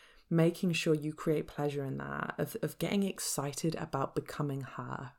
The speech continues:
Getting really, really excited about who you're being and creating pain from where you are,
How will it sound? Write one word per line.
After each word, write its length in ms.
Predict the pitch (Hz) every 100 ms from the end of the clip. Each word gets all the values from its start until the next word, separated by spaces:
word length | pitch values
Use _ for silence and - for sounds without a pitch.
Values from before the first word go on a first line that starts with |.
| - - - -
Getting 240 | - 175 160
really, 300 | 156 160 165
really 180 | 160 156
excited 480 | - - 135 135
about 280 | 143 139 147
who 100 | 139
you're 160 | 151 143
being 400 | 156 151 143 139
and 120 | 147
creating 480 | 135 156 143 - 156
pain 380 | - 160 147 139
from 200 | 143 139
where 160 | 135
you 220 | 135 139 156
are, 480 | 143 - - -